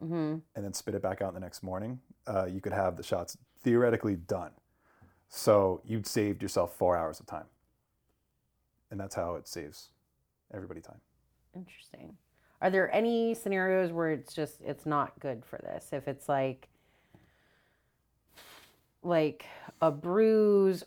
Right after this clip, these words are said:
Speaker 1: or, I mean, it sounds like it's good for a pimple or a pretty static scar or something like that, but is there a scenario where, like, no, this
Speaker 2: I've had scenarios where, say we have to do paint that involves creating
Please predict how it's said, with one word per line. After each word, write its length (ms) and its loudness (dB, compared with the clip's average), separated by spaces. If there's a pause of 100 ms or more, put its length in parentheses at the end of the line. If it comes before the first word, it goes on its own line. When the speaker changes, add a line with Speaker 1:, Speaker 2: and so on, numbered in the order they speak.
Speaker 1:
or, 1200 4
I 60 0
mean, 480 0
it 180 -4
sounds 300 4
like 160 0
it's 140 -4
good 260 -2
for 480 0
a 60 -8
pimple 360 2
or 280 4
a 40 -2
pretty 260 -8
static 440 -4
scar 640 6
or 60 -2
something 340 -6
like 220 -8
that, 420 4
but 340 -2 (440)
is 100 -6
there 300 0
a 60 -4
scenario 520 0
where, 140 2
like, 260 -2
no, 540 -4 (140)
this 180 -12 (280)
Speaker 2:
I've 120 2
had 120 4
scenarios 540 0
where, 360 -4 (120)
say 240 2
we 140 0
have 200 -2
to 180 -8 (420)
do 160 0
paint 280 -8
that 120 -2
involves 360 -4
creating 560 -8